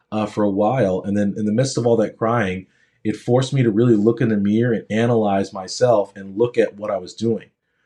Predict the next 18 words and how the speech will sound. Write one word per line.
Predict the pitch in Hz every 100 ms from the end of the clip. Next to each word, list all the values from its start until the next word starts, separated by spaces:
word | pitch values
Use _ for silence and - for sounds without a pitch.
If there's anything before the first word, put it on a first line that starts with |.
| _ - _ -
And | 113
it | -
forced | - 131 156 165
me | 151
to | 127
ask | 107 113 123
a |
critical | - 131 131 127
question | 107 104 - 147 147 147
that | 104 101
I | 104
encourage | 110 - 139 135
all | - 104 160
of | 131
you | 104
guys | 92 90 -
to | -
ask. | 87 - -